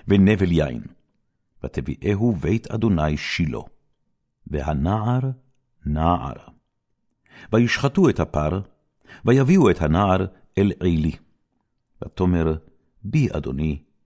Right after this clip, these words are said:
חי נפשך, אדוני, אני האישה הניצבת עמך בזה להתפלל אל אדוני. אל הנער הזה התפללתי. ויתן אדוני לי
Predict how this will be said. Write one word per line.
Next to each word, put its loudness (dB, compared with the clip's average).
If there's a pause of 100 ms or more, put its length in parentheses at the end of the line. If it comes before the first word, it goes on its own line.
(440)
חי 4
נפשך, 2
אדוני, 2 (640)
אני 6
האישה 4 (560)
הניצבת 2
עמך 4 (140)
בזה 4 (340)
להתפלל 4
אל 4
אדוני. 0 (880)
אל 0
הנער 0
הזה 0 (440)
התפללתי. -4 (920)
ויתן -2
אדוני 0
לי 0